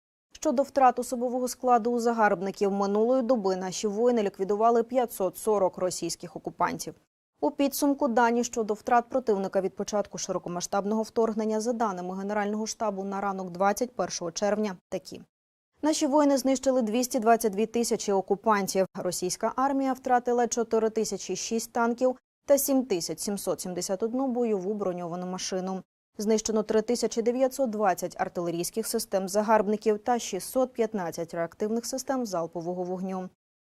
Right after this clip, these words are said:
Мінус триста сімдесят п'ять засобів протиповітряної оборони у ворога. Знищено триста чотирнадцять літаків та триста шість гелікоптерів.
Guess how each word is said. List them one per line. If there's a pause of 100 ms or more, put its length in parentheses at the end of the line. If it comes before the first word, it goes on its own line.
(160)
Мінус
триста
сімдесят
п'ять
засобів
протиповітряної
оборони
у
ворога.
Знищено
триста
чотирнадцять
літаків
та
триста
шість
гелікоптерів.